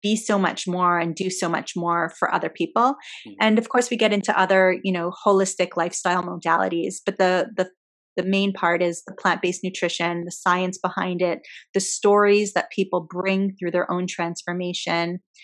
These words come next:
Speaker 1: Um, a little bit different every time. And for those people who do have families or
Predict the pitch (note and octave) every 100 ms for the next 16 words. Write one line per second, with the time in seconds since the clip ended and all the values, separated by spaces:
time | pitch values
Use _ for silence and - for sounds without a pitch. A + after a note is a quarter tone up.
0 | - _ - F3+ F3+ F3 F3+ - - G3
1 | A3 C4 C4 A3+ G3+ F#3+ G3 F#3+ F3+ F3+
2 | - G#3 A3+ B3+ A3+ G3+ - G#3+ G#3+ A3
3 | A3+ A3+ A3 G#3+ F#3 - F#3+ F#3+ F#3+ -
4 | F3+ F#3 G3 G#3 G#3 - F3+ F3+ F3+ F3+